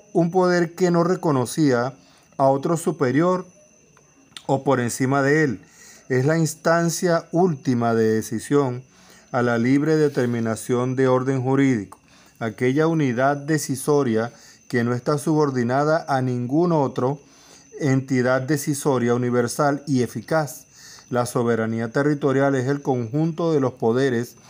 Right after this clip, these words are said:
que el Estado ejerce sobre su propio territorio. El Estado ejerce facultades jurisdiccionales sobre su territorio. Rige el principio de inmunidad de jurisdicción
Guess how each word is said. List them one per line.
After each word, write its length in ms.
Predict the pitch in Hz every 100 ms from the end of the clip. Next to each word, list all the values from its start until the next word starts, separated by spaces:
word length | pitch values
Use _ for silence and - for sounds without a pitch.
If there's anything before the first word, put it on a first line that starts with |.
| - - _
que 120 | 127
el 100 | 120
Estado 460 | 117 - 127 143 151
ejerce 640 | 131 170 170 - 180 180 - -
sobre 420 | - - 123 120 117
su 220 | 123 104
propio 360 | 117 113 143
territorio. 680 | 143 180 131 131 170 143 98 - _ _ -
El 160 | 117
Estado 420 | 113 107 117 117
ejerce 440 | 131 139 135 135 147
facultades 760 | 151 135 135 107 98 127 151 147
jurisdiccionales 1000 | 147 127 110 110 - 110 113 143 131 143 143 - - - -
sobre 360 | - 147 135 131
su 160 | 131 123
territorio. 680 | 123 117 117 147 135 120
Rige 320 | 110 131 143
el 140 | 156 143
principio 880 | 143 123 110 147 147 147 160 160 160 _ _ _ -
de 180 | 123
inmunidad 680 | 123 123 120 113 110 131 147
de 180 | 143 151
jurisdicción 1000 | 135 139 120 104 110 - 147 131 120